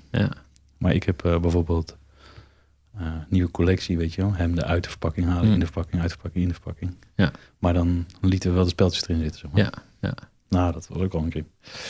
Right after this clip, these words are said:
Speaker 2: Hey, ehm, in tijden van corona, eh, was het laaghangend fruit om te groeien als
Speaker 1: Hmm.
Speaker 2: ondernemer?
Speaker 1: Ja. Vind ik een lastige vraag, eerlijk gezegd. Waar kun je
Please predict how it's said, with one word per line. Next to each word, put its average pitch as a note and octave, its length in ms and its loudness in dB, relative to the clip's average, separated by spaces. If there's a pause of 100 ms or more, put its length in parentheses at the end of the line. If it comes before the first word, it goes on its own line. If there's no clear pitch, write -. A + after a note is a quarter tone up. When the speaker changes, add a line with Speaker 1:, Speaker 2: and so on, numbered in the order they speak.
(580)
Speaker 2:
Hey, E3 240 6
ehm, D#3 420 6
in C3 120 6
tijden D3+ 260 6
van C#3 140 6
corona, B2+ 520 6 (420)
eh, G#2+ 280 4
was A#2+ 200 4
het B2+ 140 4
laaghangend A#2 560 6
fruit D3 320 0
om G#2+ 140 2
te G2+ 100 -2
groeien C3 380 0 (460)
als F2 80 2
Speaker 1:
Hmm. E2+ 100 2
Speaker 2:
ondernemer? F#2+ 440 2 (480)
Speaker 1:
Ja. D#2+ 340 -12 (2250)
Vind - 200 -16
ik E2+ 200 -16
een F#2 60 -4
lastige G2 360 -6
vraag, - 320 -2
eerlijk E2+ 200 0
gezegd. - 400 -2 (1120)
Waar A#2 240 2
kun A#2 140 4
je G2+ 280 4